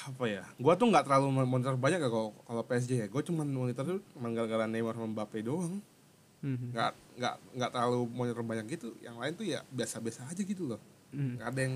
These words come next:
Speaker 2: Apalagi
Speaker 1: spesial.
Speaker 2: manajernya ini ya, kita anggap manajernya di bawah tiga manajer yang lain kan.
Speaker 1: Hmm.
Speaker 2: Sama semua main gitu loh. P S G sedikdaya dia, tapi Pochettino, men.
Speaker 1: Hmm.
Speaker 2: Ngerti nggak sih kalian tuh? Ya itu sih. Menurut gue sih sama, sama.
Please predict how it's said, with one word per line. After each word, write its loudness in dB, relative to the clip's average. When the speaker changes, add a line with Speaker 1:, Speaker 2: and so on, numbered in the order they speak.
Speaker 2:
Apalagi 12
Speaker 1:
spesial. 2
Speaker 2:
manajernya 8
ini 4
ya, 2
kita 8
anggap 8
manajernya 10
di 8
bawah 10
tiga 4
manajer 6
yang 6
lain 6
kan. -2
Speaker 1:
Hmm. -2
Speaker 2:
Sama 8
semua 10
main 6
gitu 8
loh. 4
P 10
S 12
G 4
sedikdaya 10
dia, 6
tapi 4
Pochettino, 4
men. 0
Speaker 1:
Hmm. -6
Speaker 2:
Ngerti 2
nggak 6
sih 0
kalian 6
tuh? 2
Ya -2
itu -6
sih. -6
Menurut 2
gue 6
sih 4
sama, 2
sama. -2